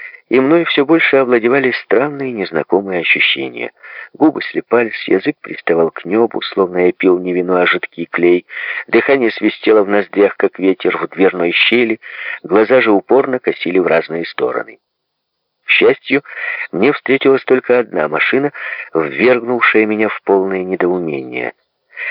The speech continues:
Пока она приближалась, я успел заметить, что фар у неё почему-то четыре пары,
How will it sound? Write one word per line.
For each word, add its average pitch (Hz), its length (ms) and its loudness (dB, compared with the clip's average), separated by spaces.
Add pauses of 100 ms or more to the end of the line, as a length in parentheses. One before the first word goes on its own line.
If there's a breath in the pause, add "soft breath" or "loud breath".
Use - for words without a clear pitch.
(120)
Пока 110 300 2
она 107 120 2
приближалась, 107 640 2
я 135 100 4
успел 117 340 2
заметить, 101 460 -2
что - 300 0
фар 87 380 2
у 80 80 0
неё 80 240 0
почему-то 85 640 -2 (220 loud breath)
четыре 104 540 2
пары, 135 500 2